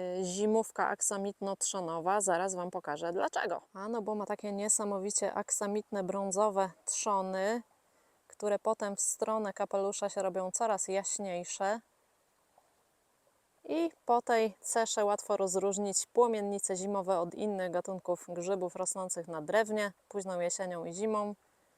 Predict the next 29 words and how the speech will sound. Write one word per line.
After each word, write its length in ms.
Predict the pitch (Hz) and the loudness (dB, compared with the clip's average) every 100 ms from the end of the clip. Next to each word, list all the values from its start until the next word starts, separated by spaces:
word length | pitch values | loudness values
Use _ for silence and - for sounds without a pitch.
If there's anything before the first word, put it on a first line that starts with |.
| _ _ _ _ _ _ 202 | _ _ _ _ _ _ -10
No, 140 | 190 | -10
fajne 420 | - 220 208 170 | -2 0 0 0
kępki 400 | - 214 220 - | -2 -2 -2 -4
się 140 | - 208 | -4 0
trafiły, 380 | 196 - 190 | -2 0 -2
także 280 | 180 175 175 | 0 -2 -2
będzie 300 | 160 196 185 | -2 0 2
jedzone. 520 | 185 175 185 180 170 - | 4 4 2 2 -2 -6
A 80 | 202 | -12
jeżeli 440 | 202 196 202 202 | -10 -6 -2 -2
ta 120 | 214 | -2
kępeczka 560 | 214 202 214 - 208 185 | -4 -4 -4 -4 -6 -6
przypomina 600 | - 202 - 202 214 208 | -8 -8 -4 -4 -4 -4
Wam 320 | 185 202 196 208 | -2 -4 -4 -4
sklepowego 840 | - - 208 208 202 196 214 208 | -6 -2 2 2 2 4 4 2
grzyba 460 | 196 190 208 196 214 | 0 0 0 2 0
enoki, 880 | - 214 208 196 - 202 202 254 262 - | 0 0 2 0 -4 -2 0 2 0 -2
to 220 | 254 233 | -2 0
nic 320 | 247 247 233 | 2 4 2
dziwnego, 400 | 294 381 339 233 | 0 -2 2 4
bo 160 | 196 202 | 6 2
są 280 | - 208 | 0 -2
to 180 | 208 214 | 0 0
bardzo 320 | 196 208 196 | 2 2 2
blisko 340 | 196 202 - 196 | 0 -2 -4 -4
spokrewnione 680 | - 202 202 190 208 202 185 | -2 -2 0 0 0 -2 0
gatunki, 520 | 196 196 190 185 220 | 0 0 -4 -2 -2
tylko 320 | 214 196 196 | -2 -6 -4
enoki 520 | 202 208 202 - 190 | -2 -4 -4 -4 -4